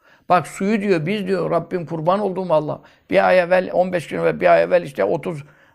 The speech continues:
bilmem otuz beş kaldı, bilmem ne kaldı işte." Söylüyorlardı, "Barajlar sinyal veriyor," bilmem ne. Ramazan-ı Şerif'ten evvel işte yani. Ramazan-ı Şerif'ten evvel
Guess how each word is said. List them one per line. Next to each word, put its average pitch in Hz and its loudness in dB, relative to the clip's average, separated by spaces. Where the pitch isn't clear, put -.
bilmem 175 -2
otuz 165 -2
beş 180 0
kaldı, 160 0
bilmem 175 0
ne 170 -2
kaldı 160 0
işte." 76 -6
Söylüyorlardı, 196 2
"Barajlar 165 0
sinyal 180 0
veriyor," 175 -2
bilmem 175 -2
ne. 156 -2
Ramazan-ı 185 0
Şerif'ten 262 -2
evvel 240 0
işte - -10
yani. - -12
Ramazan-ı 180 0
Şerif'ten 220 -4
evvel - 0